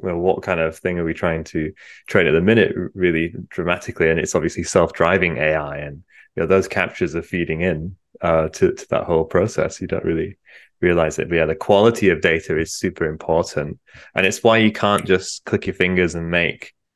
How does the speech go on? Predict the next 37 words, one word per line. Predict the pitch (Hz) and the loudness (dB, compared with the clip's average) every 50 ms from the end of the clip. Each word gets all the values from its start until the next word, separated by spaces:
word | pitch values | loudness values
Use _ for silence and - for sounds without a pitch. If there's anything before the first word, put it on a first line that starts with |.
| _ _ _ _ | _ _ _ _
successful | - - - - - 95 90 - - 90 - | -12 -10 -10 -4 -2 -2 -2 0 -2 0 0
A | 82 85 82 | 2 2 2
I. | 82 82 82 82 80 | 2 0 0 0 -2
It | 80 80 76 | -2 -2 -2
does | 98 98 101 - | -2 -2 -2 -2
need | 92 90 85 82 - | -4 -4 -4 -4 -4
that | - 76 - - | -6 -6 -6 -6
quality | - - 80 82 82 - - 85 | -4 -2 0 0 0 -2 -4 -6
of | 76 76 | -4 -2
data. | - 80 80 82 87 - - 80 78 78 78 - _ _ _ _ _ _ _ _ - | 0 0 0 0 -2 -4 -4 -2 -2 -2 -2 -6 _ _ _ _ _ _ _ _ -10
Um, | 78 82 82 82 80 80 80 82 120 - _ _ | -6 -4 -4 -4 -4 -6 -8 -12 -12 -16 _ _
w-, | - 127 110 107 | -4 -2 -2 -2
one | - - 117 107 113 117 | -2 -2 2 4 6 6
example | 110 107 98 98 101 98 95 - 104 92 | 6 4 4 4 2 2 2 2 0 0
is, | 87 - 90 | 2 0 0
like, | 85 82 - | -2 -2 -2
the | - 92 | -4 -6
way | 82 90 87 85 | -2 -2 -2 -2
hands | 85 - - 98 90 92 90 90 - - | -2 -4 -4 -4 -4 -4 -4 -6 -6 -4
look | 87 85 80 - - | -2 -4 -4 -2 -4
in | 85 80 76 69 73 | -6 -4 -4 -2 0
A | 85 82 | 0 2
I | 80 82 | 2 0
generated | 80 - 87 80 80 82 82 - - 80 | 0 -2 -2 -2 -2 -2 -2 -4 -4 -2
images | 87 87 92 87 - 85 82 80 | 0 0 0 0 -2 -4 -6 -4
are | 80 78 | -6 -8
still | - - - - - 107 98 95 95 92 90 | -6 -8 -8 0 4 6 6 8 6 6 4
not | 90 92 - - - - | 2 0 -2 -2 -4 -10
correct, | - - - 82 80 - - - - - - - _ _ - _ _ _ _ _ - | -10 -4 -2 -2 -2 -2 -6 -12 -20 -20 -20 -20 _ _ -20 _ _ _ _ _ -8
um, | 82 80 80 78 80 80 80 - - - | -6 -6 -6 -8 -10 -12 -14 -14 -16 -12
'cause | - 95 87 - - - - - - - | -10 -10 -10 -10 -12 -16 -18 -16 -12 -6
it's | - - 90 - | -6 -6 -4 -2
a | 90 | 0
very | 95 92 90 | 0 0 0
complex, | - - 101 92 90 - - 95 67 - - - - - - - - - - _ _ - | 0 0 0 0 0 0 0 0 0 -2 -4 -8 -12 -12 -12 -14 -20 -20 -20 _ _ -8
you | 87 | -4
know, | 82 82 80 80 80 | -2 -2 -2 -2 -4